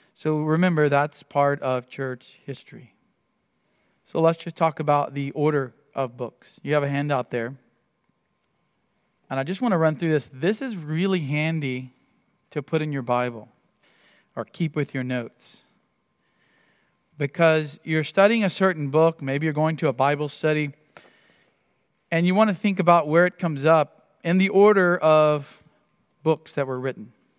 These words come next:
Now, they're not dated as far as a date. They don't put a date at the front, right? Today, there's a published date. They don't do that. They didn't do that with ancient documents.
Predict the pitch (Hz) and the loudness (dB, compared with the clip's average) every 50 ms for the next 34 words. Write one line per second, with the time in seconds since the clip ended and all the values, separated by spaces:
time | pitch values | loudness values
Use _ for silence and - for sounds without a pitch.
0 | _ _ _ _ _ _ _ _ _ _ _ _ _ _ - 175 190 196 214 214 | _ _ _ _ _ _ _ _ _ _ _ _ _ _ 2 2 4 4 4 4
1 | 240 233 190 147 135 160 156 165 175 202 202 180 180 165 156 - - 160 156 151 | 4 4 2 2 0 0 2 2 2 2 0 0 -2 -4 -4 -2 0 2 2 2
2 | 147 127 131 120 127 135 139 156 175 - _ - 139 139 143 147 - - 165 151 | 0 -2 -6 -4 -2 -2 -2 -2 -4 -8 _ -8 -6 -6 -6 -6 -6 -4 -4 -4
3 | 139 120 120 139 143 147 151 151 151 143 - - 147 147 151 - - - 131 135 | -4 -2 -2 -4 -2 -2 -4 -6 -8 -8 -6 -4 -4 -4 -4 -6 -10 -8 -8 -8
4 | 139 - - 156 147 143 147 151 151 151 143 _ _ _ _ _ _ _ _ - | -8 -8 -8 -4 -2 0 0 0 -2 -4 -8 _ _ _ _ _ _ _ _ -12
5 | 139 131 131 131 - 139 131 123 135 127 123 - - 135 127 127 - - _ _ | -10 -10 -10 -8 -6 -4 -4 -4 -4 -8 -8 -8 -6 -6 -4 -6 -6 -10 _ _
6 | _ _ _ _ _ _ _ _ _ _ _ _ _ _ _ _ _ _ _ _ | _ _ _ _ _ _ _ _ _ _ _ _ _ _ _ _ _ _ _ _
7 | _ _ _ _ - 143 143 151 170 160 147 131 139 143 139 139 139 135 131 - | _ _ _ _ -8 -4 -2 -2 -2 -4 -4 -6 -6 -2 0 0 0 0 -2 -6
8 | _ _ _ _ _ _ _ - 135 139 147 143 135 147 143 147 143 135 135 - | _ _ _ _ _ _ _ -8 -6 -6 -4 -4 -4 -2 0 0 0 -2 -2 -4
9 | 139 139 139 - 135 - 123 127 127 131 - - 143 139 135 135 - - - | -4 -6 -6 -8 -10 -6 -4 -2 -2 -4 -4 -8 -8 -8 -8 -10 -14 -20 -20